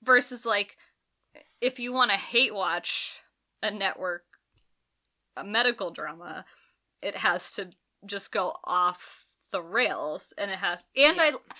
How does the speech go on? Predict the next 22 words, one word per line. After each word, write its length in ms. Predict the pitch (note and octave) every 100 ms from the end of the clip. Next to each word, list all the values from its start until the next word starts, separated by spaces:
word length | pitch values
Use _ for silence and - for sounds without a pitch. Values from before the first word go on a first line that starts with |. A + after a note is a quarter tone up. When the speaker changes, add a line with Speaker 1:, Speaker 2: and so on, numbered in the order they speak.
| - -
Speaker 1:
I, 80 | C4
I 40 |
like 340 | B3+ C4+ C#4 -
that 200 | D4+ A#3
little 200 | A#3+ A#3+
bit 240 | A3+ G#3+
of, 180 | A3 G3+
like, 380 | F#3+ D#3+ - - _ _ _ -
whatever 420 | D3 G3+ G3+ A3
their 160 | G#3+ F#3+
romance 480 | F#3 F#3 F3+ F3+
plot 300 | - G#3+ F#3
is 100 | F#3+
gonna 160 | - F3+
be 160 | F3 E3+
absurd, 600 | - - D#3+ E3+ F#3+ - _ _ _ _ _ _ -
so 160 | - G3+
that's 260 | D#3+ D#3
Speaker 2:
Yeah. 60 | G#3+
Speaker 1:
usually 300 | G#3 A3 G#3
good 280 | A3+ A3+ A#3
too, 420 | - F3 G3